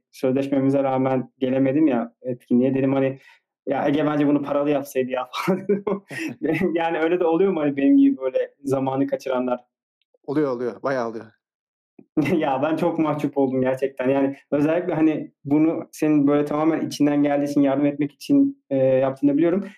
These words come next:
Speaker 1: Neyse tamam, çok fazla o konuya girmeyelim.
Speaker 2: <laughs>
Speaker 1: Ee, Ege, şimdi sana aslında, e, şunu soracağım. E,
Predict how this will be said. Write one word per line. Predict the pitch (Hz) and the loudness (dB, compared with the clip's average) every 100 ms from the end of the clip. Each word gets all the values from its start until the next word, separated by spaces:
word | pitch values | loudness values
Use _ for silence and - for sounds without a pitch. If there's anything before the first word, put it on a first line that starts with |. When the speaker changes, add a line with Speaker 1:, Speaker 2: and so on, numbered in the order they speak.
| - | -2
Speaker 1:
Neyse | 190 - | 0 0
tamam, | 143 131 135 | -2 -2 -2
çok | 175 - | -4 -2
fazla | 147 147 | -2 0
o | 147 143 | 0 0
konuya | - 143 139 | 0 2 4
girmeyelim. | 139 139 143 147 196 - - 123 | 4 4 2 0 -2 -6 -16 -18
Speaker 2:
<laughs> | - - 160 | -16 -4 0
Speaker 1:
Ee, | 160 151 - - 196 - - _ - | 2 2 0 -4 -14 -16 -20 _ -6
Ege, | 208 214 | -2 0
şimdi | 202 240 240 | 2 2 0
sana | 240 240 220 | 0 0 -2
aslında, | 220 233 240 254 - _ 175 | 0 2 2 0 -6 _ -2
e, | 175 180 - - | 2 0 -2 -8
şunu | - 190 202 | -2 0 0
soracağım. | - 170 143 131 135 185 196 - | 0 0 2 0 0 -2 -6 -4
E, | 143 139 135 135 | 0 2 2 0